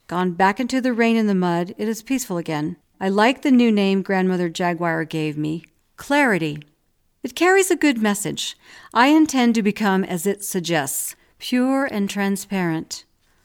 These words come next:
The less said about last night, the better. Now the path to Arroyo Los Abuelos is no longer slippery. I will go for a walk."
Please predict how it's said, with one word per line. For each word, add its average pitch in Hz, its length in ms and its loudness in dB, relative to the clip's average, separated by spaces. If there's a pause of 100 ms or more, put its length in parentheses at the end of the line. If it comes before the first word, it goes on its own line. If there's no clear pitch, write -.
(120)
The 214 100 -4
less 240 340 2
said 233 200 2
about 202 240 2
last 196 260 0
night, 185 200 -2
the 180 80 -6
better. 147 420 -4 (200)
Now 247 220 6
the 277 120 2
path 220 360 2
to 214 180 -4
Arroyo 196 440 0
Los 202 260 0
Abuelos 190 480 -2
is 160 160 -6
no 170 100 -2
longer 185 360 0
slippery. 175 640 -4 (100)
I 233 300 2
will 233 120 0
go 175 280 -2
for 160 260 -8
a 151 80 -6
walk." 131 380 -12